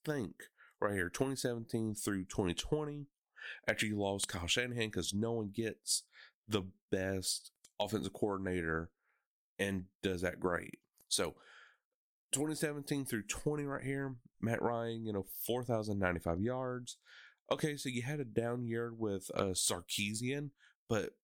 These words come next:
the Falcons forced Kyle Shanahan's book on Sarkisian, and Sarkisian couldn't,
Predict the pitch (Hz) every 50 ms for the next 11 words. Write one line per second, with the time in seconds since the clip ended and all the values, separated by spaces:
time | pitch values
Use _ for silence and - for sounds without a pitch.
0 | _ _ - - - - 127 120 123 143 139 127 107 98 - - - - - -
1 | 131 143 135 98 87 - - - - - - _ _ _ _ _ _ _ _ _
2 | _ _ _ _ - - 127 120 123 - - 120 107 107 104 110 104 101 95 -
3 | _ - 131 123 - - - 90 90 90 - - 90 87 - - 139 143 147 131
4 | 147 147 143 139 143 - - 104 101 98 98 95 92 - - 98 95 - 135 135
5 | 143 123 123 113 104 - - 139 113 - 107 113 107